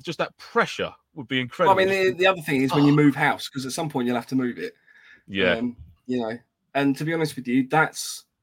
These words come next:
Speaker 2: I guess, the position I'm in a little bit. Like, at some point we're gonna be moving. I don't know when. <coughs> You know, maybe the next four or five years. It's not gonna be,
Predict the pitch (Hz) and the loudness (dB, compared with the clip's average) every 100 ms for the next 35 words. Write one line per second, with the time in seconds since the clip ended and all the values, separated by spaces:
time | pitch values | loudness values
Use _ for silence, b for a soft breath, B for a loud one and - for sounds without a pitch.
0 | _ 123 123 143 147 - - 147 147 151 | _ -14 -8 -4 -4 -6 -8 -8 -6 -8
1 | 160 160 160 165 165 175 185 139 156 143 | -8 -6 -2 -2 -2 -6 -8 -6 -4 -4
2 | 156 175 - 135 120 - 156 147 117 104 | -2 -6 -4 -4 -4 -6 -6 -4 -6 -4
3 | 123 120 120 120 117 117 117 110 123 101 | -8 -6 -2 0 0 -4 -6 -6 -12 -12
4 | - 117 123 B B B B B B B | -10 -6 -8 B B B B B B B
5 | B B - - - - - 160 123 - | B B 0 6 6 4 -2 -6 -8 -10
6 | _ _ _ - 107 113 120 117 117 - | _ _ _ -18 -14 -8 -8 -6 -8 -10
7 | - 117 107 113 104 120 101 98 - 107 | -8 -4 -4 -4 -6 -6 -6 -10 -12 -12
8 | 98 92 | -12 -18